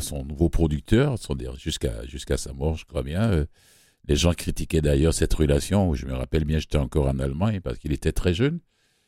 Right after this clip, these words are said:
était plus âgé que lui, une vingtaine d'années de plus, ou bien une trentaine d'années de plus que lui, si je ne me trompe pas. Et les gens disent, « Mais qu'est-ce qu'elle fait avec lui ? » Ou bien lui, qu'est-ce qu'il fait avec elle ? Euh, voilà, mais c'était Tina Turner. Lui, c'est ce qu'il a vu comme femme, ce qu'il aimait. Et puis, bon, ben,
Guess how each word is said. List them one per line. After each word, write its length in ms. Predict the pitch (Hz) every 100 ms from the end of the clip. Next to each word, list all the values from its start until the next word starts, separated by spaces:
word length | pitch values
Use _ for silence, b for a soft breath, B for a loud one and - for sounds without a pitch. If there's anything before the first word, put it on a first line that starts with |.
| _ -
était 220 | - 76
plus 240 | 73 78
âgé 240 | 69 65 69
que 140 | 69
lui, 240 | 67 110 113
une 120 | 76
vingtaine 360 | 65 64 76
d'années 240 | 65 69 78
de 80 | 73
plus, 260 | 82 78
ou 40 | 67
bien 120 | 71
une 60 |
trentaine 360 | 73 71 64 76
d'années 220 | 65 67
de 100 | 69
plus 280 | 62 78 73
que 80 | 71
lui, 260 | 73 131
si 160 | 127 -
je 120 | 62
ne 40 | 60
me 60 |
trompe 240 | - 65 -
pas. 180 | 90 - b b b b b b b -
Et 60 | -
les 100 | 65
gens 140 | 69
disent, « 140 | 73 73
Mais 120 | 69
qu'est-ce 260 | - 78
qu'elle 140 | - 73
fait 260 | - 80
avec 300 | 65 65 67
lui ? » 80 | 113
Ou 80 | 147
bien 140 | 87
lui, 180 | 71 90
qu'est-ce 220 | 90 80
qu'il 220 | - 80 69
fait 160 | 87
avec 340 | 71 73 78 135
elle ? 560 | 185 165 80 69 65 - _ _ _ _ _ -
Euh, 480 | 73 57 55 50 50 50 50
voilà, 200 | - -
mais 60 | 78
c'était 260 | - - 78
Tina 260 | 76 71
Turner. 460 | - 107 135 156 92 69
Lui, 140 | 82
c'est 160 | 98 76
ce 100 | -
qu'il 140 | 76
a 60 | 71
vu 160 | 67
comme 200 | 78 87
femme, 240 | 73 107 107
ce 120 | -
qu'il 200 | - 73
aimait. 220 | - 123
Et 80 | 120
puis, 240 | - 80
bon, 120 | 71 67
ben, 180 | 73